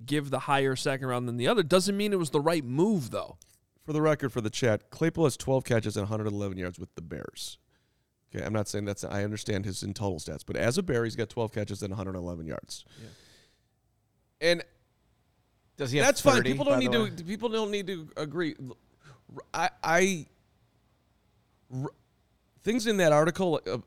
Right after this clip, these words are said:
Speaker 2: like Roquan's impact in the locker room, the fact that Roquan was friends with everybody in the building, the fact that Roquan actually really wanted to be here, all that stuff.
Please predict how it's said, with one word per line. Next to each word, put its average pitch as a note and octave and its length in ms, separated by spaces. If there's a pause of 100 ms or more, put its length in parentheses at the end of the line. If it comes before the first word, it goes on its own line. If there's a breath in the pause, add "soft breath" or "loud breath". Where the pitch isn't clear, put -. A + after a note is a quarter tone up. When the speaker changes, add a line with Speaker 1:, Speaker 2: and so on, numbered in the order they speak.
(160)
Speaker 2:
like A2+ 120
Roquan's D3 640
impact C3+ 580
in A#2 100
the A2 80
locker A2+ 380
room, B2+ 240 (160 loud breath)
the C#3+ 80
fact C3 240
that G#2+ 120
Roquan B2 400
was G#2+ 140
friends A#2 320
with G#2 160
everybody A#2 360
in A2 80
the G#2 60
building, A2+ 280
the G#2 80
fact C3 240
that A2+ 100
Roquan A2+ 560
actually A2+ 300
really A2 300
wanted G#2+ 420
to A2+ 80
be A2+ 300
here, D3 380 (440 loud breath)
all C#3 220
that E3+ 260
stuff. F3 420